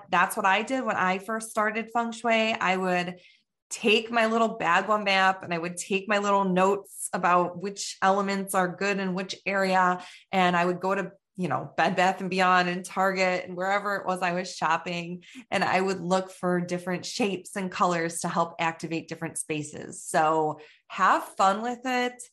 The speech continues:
And obviously,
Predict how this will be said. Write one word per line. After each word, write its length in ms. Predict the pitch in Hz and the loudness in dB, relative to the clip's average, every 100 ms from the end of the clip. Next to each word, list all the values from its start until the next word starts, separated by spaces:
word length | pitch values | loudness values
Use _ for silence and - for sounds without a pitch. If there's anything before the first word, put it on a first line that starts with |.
| _ - - _ | _ -20 -20 _
And 720 | 202 202 190 185 185 180 180 180 - _ _ _ _ | 0 4 4 4 2 -2 -6 -8 -14 _ _ _ _
obviously, 1040 | 190 202 214 208 - 202 196 190 185 180 | 0 2 0 -4 -4 -4 -2 -4 -6 -10